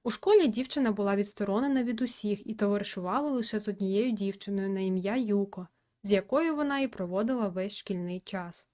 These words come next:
Дівчат цькували, але Юко набагато більше, через що вона вийшла на дах та стрибнула вниз. Це дуже сильно вплинуло на Саю, і поширювалися чутки, що це вона вбила подругу, і навіть рідна мати підозрювала її,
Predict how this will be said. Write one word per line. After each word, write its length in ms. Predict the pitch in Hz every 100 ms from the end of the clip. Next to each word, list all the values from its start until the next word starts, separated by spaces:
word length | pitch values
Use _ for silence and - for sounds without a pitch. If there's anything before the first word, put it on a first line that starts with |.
| _ _ -
Дівчат 560 | 214 220 - 233 320
цькували, 680 | - - 269 233 214 202 202 -
але 280 | 214 208
Юко 380 | 196 202 294 339
набагато 560 | 262 208 196 208 208 226
більше, 520 | 196 202 196 - 196
через 320 | - 214 208 196
що 340 | - 220 277
вона 240 | 320 240
вийшла 400 | 196 202 208 214
на 140 | 196 185
дах 320 | 196 247 302
та 120 | -
стрибнула 640 | 214 - 190 190 202 202
вниз. 440 | 185 190 185 185 - _
Це 220 | - 339 359
дуже 300 | 262 220 208
сильно 340 | - 226 285
вплинуло 520 | 277 208 196 220 208
на 140 | 208 208
Саю, 480 | - 208 196 190 -
і 80 | 214
поширювалися 760 | 214 - 220 202 202 196 214
чутки, 460 | 208 208 - - 381
що 240 | - 247
це 200 | 226 285
вона 360 | 294 294 240 196
вбила 400 | 165 202 214 254
подругу, 640 | - 202 190 196 180 196 - -
і 120 | 233
навіть 360 | 220 208 202 208
рідна 260 | 202 190
мати 340 | 190 214 294 302
підозрювала 720 | 220 190 190 180 185 185 185
її, 380 | 185 185 185